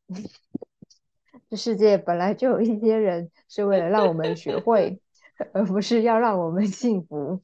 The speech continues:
因为曾经很甜，所以才会有后来。一个人很酸的滋味，有些酸会在明白中化为烟尘，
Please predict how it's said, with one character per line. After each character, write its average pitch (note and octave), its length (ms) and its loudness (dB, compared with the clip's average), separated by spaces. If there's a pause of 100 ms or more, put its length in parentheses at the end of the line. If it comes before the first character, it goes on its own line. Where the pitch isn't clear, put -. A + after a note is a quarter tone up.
(1600)
因 C4 160 -2
为 C4+ 140 4
曾 G#3 200 2
经 A3 220 2
很 G3+ 240 -2
甜， F#2+ 380 -6 (200)
所 G3+ 160 -4
以 F#3 100 2
才 F#3 220 -4
会 A3 160 2
有 E3+ 100 0
后 F#3+ 260 -2
来。 F#3 380 -4 (380)
一 G3+ 60 -16
个 G3+ 140 2
人 F3+ 240 0
很 A3 240 -10
酸 G#3 260 -2
的 G3 80 2
滋 G3 220 -2
味， G3+ 340 4 (160)
有 D#3 180 -4
些 G#3+ 200 2
酸 A#3+ 360 0 (240)
会 A3 140 -2
在 G3+ 220 -2
明 F3+ 260 -4
白 F#3+ 160 -2
中 G3+ 260 0
化 G#3 240 -4
为 F#3 200 0
烟 A#3 240 0
尘， F3 360 -2